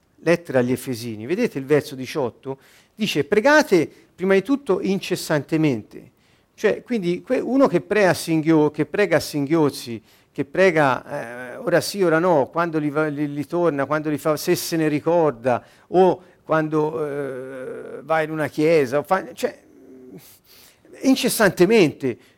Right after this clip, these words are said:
con cosa? Con ogni tipo di preghiere su-, e, e richieste nello spirito, quindi non roba carnale, perché preghiere carnali ci, ci sono purtroppo, eh? Vigilando a questo scopo con ogni perseveranza.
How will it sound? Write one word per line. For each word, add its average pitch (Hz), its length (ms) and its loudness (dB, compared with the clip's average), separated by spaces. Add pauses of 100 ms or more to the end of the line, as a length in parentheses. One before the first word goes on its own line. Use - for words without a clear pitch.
(160)
con 226 140 2
cosa? 208 260 2
Con 202 380 0
ogni 262 360 6
tipo 226 360 4
di 160 80 0
preghiere 170 440 6
su-, 226 240 -4
e, 202 220 8
e 175 140 4
richieste 185 500 2
nello 202 300 8
spirito, - 720 -6 (140)
quindi 160 180 0
non 190 100 4
roba 165 260 2
carnale, 135 640 0 (280)
perché - 180 -10
preghiere 135 320 0
carnali 131 500 -2
ci, - 160 -20 (140)
ci - 160 -20
sono 117 420 -8
purtroppo, 131 560 -8 (220)
eh? 202 180 2 (200)
Vigilando 254 760 6
a 196 60 4
questo 247 280 0
scopo 214 380 2
con 233 140 2
ogni 247 240 4
perseveranza. 254 1200 2